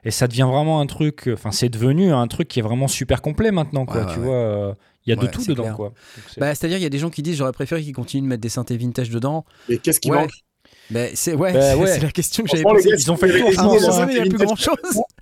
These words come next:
Speaker 3: moi, je la prends, hein, l'idée, hein.
Speaker 2: Et, euh,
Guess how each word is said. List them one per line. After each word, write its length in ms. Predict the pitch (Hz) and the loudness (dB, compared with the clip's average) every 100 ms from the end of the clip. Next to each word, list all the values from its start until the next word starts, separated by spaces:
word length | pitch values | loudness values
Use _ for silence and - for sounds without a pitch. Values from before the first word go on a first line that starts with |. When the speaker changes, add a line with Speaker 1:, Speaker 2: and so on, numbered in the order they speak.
| _ | _
Speaker 3:
moi, 140 | - 180 | 0 4
je 80 | 190 | 6
la 100 | 214 | 4
prends, 240 | 185 160 | 4 2
hein, 40 | |
l'idée, 280 | 151 139 120 | 2 2 0
hein. 60 | 143 - _ _ _ 131 139 127 113 123 120 _ - | -2 -10 _ _ _ -6 -6 -10 -12 -14 -14 _ -6
Speaker 2:
Et, 220 | 156 147 | -2 -2
euh, 720 | 147 139 135 131 131 127 127 | -2 -2 -2 -2 -2 -2 -4